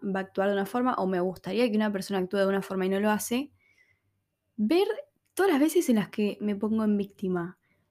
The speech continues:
Me parece que como para empezar a cambiar, tipo, algo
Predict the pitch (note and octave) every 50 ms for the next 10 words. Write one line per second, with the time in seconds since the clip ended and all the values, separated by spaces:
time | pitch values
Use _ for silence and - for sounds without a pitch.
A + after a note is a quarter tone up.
0 | _ _ - - A#3 B3 C4+ C#4 E4+ E4+ D4 B3+ A3+ G#3 - - A3 G#3+ G#3 G3+
1 | G3 G#3 G3 G3 G3 G3 G3 G3+ G3 A#3 B3+ C4+ C4+ C4 C4 - F#3 F#3 F3+ F#3
2 | F#3 F#3+ F#3+ G3 G3+ G3+ G3+ G#3+ A3 B3 C4 - - G#3 F#3 F3 F3 F3 F3 E3+
3 | E3 D#3+ D#3+ - - - - _ - G3+ G3+ G3+ G3+ G3+ G3+ G3 G3 F#3 F3+ F3+
4 | F3 E3+ E3 E3 E3 -